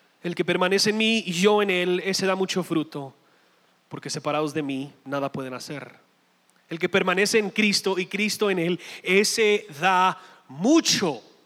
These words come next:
fruto. Noten una vez más en estos pasajes del aposento alto la intimidad,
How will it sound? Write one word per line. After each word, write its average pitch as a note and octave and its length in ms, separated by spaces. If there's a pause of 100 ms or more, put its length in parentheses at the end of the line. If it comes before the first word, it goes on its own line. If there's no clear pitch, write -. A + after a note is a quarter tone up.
(720)
fruto. - 400 (1400)
Noten F3 200
una F#3+ 200
vez F3 140
más F3+ 640 (400)
en E3 120
estos F#3 260
pasajes F3 540
del E3+ 100
aposento F3 560
alto E3 220
la E3 120
intimidad, D#3+ 920